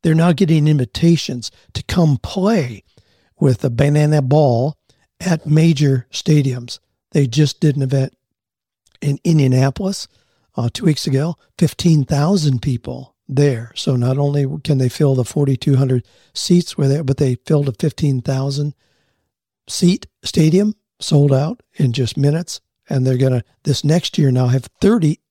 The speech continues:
road games where they play in different locations. But took something very, very common, something very, very ordinary, and he just is doing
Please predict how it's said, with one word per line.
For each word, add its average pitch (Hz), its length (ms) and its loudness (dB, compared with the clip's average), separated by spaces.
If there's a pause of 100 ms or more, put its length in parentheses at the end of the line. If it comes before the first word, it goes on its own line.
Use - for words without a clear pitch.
(100)
road 180 400 2
games 113 480 -4
where 131 140 0
they 139 180 2
play 175 320 -2
in 139 140 -2
different 131 340 -4
locations. 131 680 -2 (560)
But 185 220 -8
took 220 160 2
something 156 400 0
very, 190 320 2
very 190 320 0
common, 127 540 -4
something 139 400 -6
very, 147 260 0
very 196 240 -2
ordinary, 131 560 0 (320)
and 147 100 0
he 131 80 0
just 151 400 -2
is 139 160 -4
doing 139 600 2